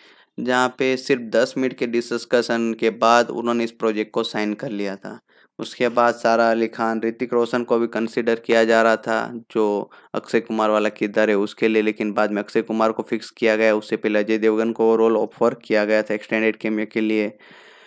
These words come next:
लेकिन जिस तरह से स्पेशल कैरेक्टर था तो उस कैरेक्टर के लिए कोई अच्छा,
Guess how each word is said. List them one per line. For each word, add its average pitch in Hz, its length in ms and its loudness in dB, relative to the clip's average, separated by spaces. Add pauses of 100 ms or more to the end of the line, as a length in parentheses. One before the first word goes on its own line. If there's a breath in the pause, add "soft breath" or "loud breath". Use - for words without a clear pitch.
(360 loud breath)
लेकिन 127 880 2
जिस 123 340 -2
तरह 120 260 4
से 120 280 -4
स्पेशल 123 1000 -2
कैरेक्टर 117 420 -2
था 117 280 -2
तो 110 200 -4
उस - 160 -14
कैरेक्टर 117 520 -6
के 117 140 -8
लिए 113 120 -4
कोई 113 300 -2
अच्छा, 117 500 -2